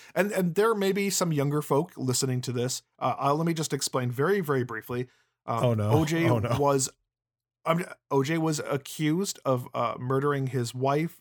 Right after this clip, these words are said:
Speaker 1: and, uh, wife's lover, if I remember correctly.
Speaker 2: Mm-hmm.
Speaker 1: And there was a, uh,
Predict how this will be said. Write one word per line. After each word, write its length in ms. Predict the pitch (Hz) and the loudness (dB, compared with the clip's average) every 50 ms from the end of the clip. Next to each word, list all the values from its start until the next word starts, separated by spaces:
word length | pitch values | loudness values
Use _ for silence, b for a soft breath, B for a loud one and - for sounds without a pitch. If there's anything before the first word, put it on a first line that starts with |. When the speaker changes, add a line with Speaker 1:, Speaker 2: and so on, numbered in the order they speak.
| _ - | _ -8
Speaker 1:
and, 360 | 127 117 117 113 113 110 - - _ _ _ _ _ - | -6 -6 -6 -6 -8 -10 -14 -18 _ _ _ _ _ -4
uh, 240 | 110 107 104 107 - - _ _ _ _ _ _ _ _ - | -4 -2 -2 -4 -6 -10 _ _ _ _ _ _ _ _ -10
wife's 440 | - 123 127 127 127 120 - - - - _ - | -6 -2 -2 0 0 -2 -4 -8 -10 -12 _ -12
lover, 680 | 117 117 117 123 131 143 175 208 247 277 320 311 277 _ _ _ _ _ _ _ _ _ _ _ _ _ _ _ - | -8 -4 -2 -2 0 0 0 0 0 0 -2 -6 -8 _ _ _ _ _ _ _ _ _ _ _ _ _ _ _ -10
if 100 | 147 151 | -4 -4
I 20 | |
remember 260 | 170 165 175 180 185 185 | -2 0 0 0 -2 -2
correctly. 460 | - 208 202 196 202 - 226 226 120 | 0 0 0 0 0 0 0 0 0
Speaker 2:
Mm-hmm. 220 | 107 110 107 117 131 135 B B B B B B _ _ _ _ _ - | 0 -4 -6 -6 -8 -10 B B B B B B _ _ _ _ _ 0
Speaker 1:
And 460 | 147 147 143 139 139 135 131 - - - _ _ _ _ _ _ _ _ _ _ | 2 2 4 2 2 0 -2 -4 -8 -12 _ _ _ _ _ _ _ _ _ _
there 120 | 135 131 131 | 0 2 4
was 160 | 131 123 123 117 | 4 2 2 0
a, 80 | 117 117 - - - | -4 -4 -8 -10 -6
uh, 340 | - 50 - - - - | -6 -4 -4 -4 -6 -6